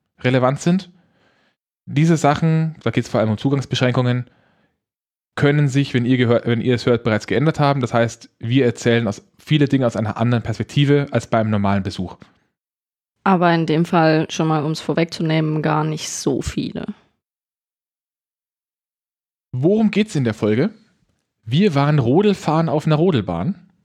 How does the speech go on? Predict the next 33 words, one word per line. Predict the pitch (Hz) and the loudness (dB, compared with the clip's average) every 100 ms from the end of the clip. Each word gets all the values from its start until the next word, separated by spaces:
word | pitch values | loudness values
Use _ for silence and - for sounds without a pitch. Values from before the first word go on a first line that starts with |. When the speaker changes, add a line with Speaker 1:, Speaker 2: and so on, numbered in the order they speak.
| _ - | _ -2
Speaker 1:
Genauer | 131 151 143 | 2 2 2
gesagt | 120 120 123 - | 2 0 -2 -2
haben | 117 117 | -2 0
wir | 110 | -2
im | 107 | 0
Gegensatz | 120 120 - | 0 -2 -2
zum | 110 | -6
Europapark, | 104 127 156 - 110 - | -2 -2 -2 0 -2 -2
bei | 110 | -2
der | 107 107 | 0 0
wir | 107 104 | 0 -2
an | 95 - _ _ _ | -6 -8 _ _ _
zwei | - 147 | 0 0
Tagen | 170 139 131 123 | 2 0 0 -2
einen | 156 185 | -2 0
Park | 185 180 | 0 -2
besucht | 113 160 - | 0 -2 0
haben, | 147 196 - _ _ _ _ _ _ _ _ _ _ _ _ _ _ | -2 -2 -6 _ _ _ _ _ _ _ _ _ _ _ _ _ _
haben | - 131 135 | -2 0 2
wir | 135 | 0
an | |
zwei | 135 135 | 0 0
Tagen | 135 147 147 | 2 0 0
zwei | 160 113 | 0 0
Tags | 98 - | -2 -8
besuch-, | 80 - - _ _ | -16 -16 -20 _ _
zwei | - 123 | -2 -2
Parks | 87 - | -2 -8
besucht. | 98 87 - _ _ _ _ _ _ _ _ _ _ | -12 -14 -16 _ _ _ _ _ _ _ _ _ _
Oder | 120 117 | -2 0
an | 110 | 0
zwei | 120 113 | 0 0
Park-, | 113 104 | 0 -4